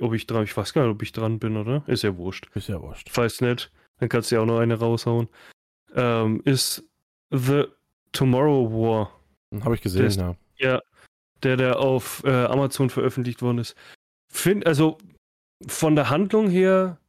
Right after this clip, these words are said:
Speaker 1: sag ich, ist er okay. Es gibt einen Haufen Filme, die ungefähr das Gleiche machen.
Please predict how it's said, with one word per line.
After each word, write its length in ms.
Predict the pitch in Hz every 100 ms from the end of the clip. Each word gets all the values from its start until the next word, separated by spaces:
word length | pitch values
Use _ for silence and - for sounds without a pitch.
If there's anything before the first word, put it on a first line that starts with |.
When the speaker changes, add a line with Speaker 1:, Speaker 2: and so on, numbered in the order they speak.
| _ _ _ _ _ -
Speaker 1:
sag 200 | - 143
ich, 100 | 131
ist 120 | 127
er 180 | 131 -
okay. 480 | 127 - 120 185 302 - _ _ _ -
Es 140 | 147 -
gibt 240 | 147 -
einen 100 | 147
Haufen 280 | 120 143 143
Filme, 320 | - 151 151
die 100 | 135
ungefähr 380 | 135 135 127 131
das 160 | 120 -
Gleiche 380 | 135 123 143 151
machen. 420 | 151 147 165 175